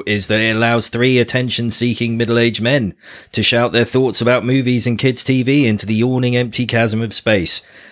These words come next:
And that's where you found yourself this week if you're listening, as we discuss a train-themed week.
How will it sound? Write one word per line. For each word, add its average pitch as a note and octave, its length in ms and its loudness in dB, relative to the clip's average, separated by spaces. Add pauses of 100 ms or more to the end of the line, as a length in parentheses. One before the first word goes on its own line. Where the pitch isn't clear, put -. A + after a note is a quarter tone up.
(140)
And G#2 300 2
that's B2 160 0
where B2+ 80 4
you A#2+ 140 2
found C3 260 0
yourself G2+ 380 0
this G2+ 180 -2
week G#2 220 0
if G2 100 0
you're G2+ 100 0
listening, A2 380 2
as G2 140 0
we A2 120 2
discuss G#2+ 460 0
a G#2 60 0
train-themed C3 1000 -2
week. D#2+ 420 -6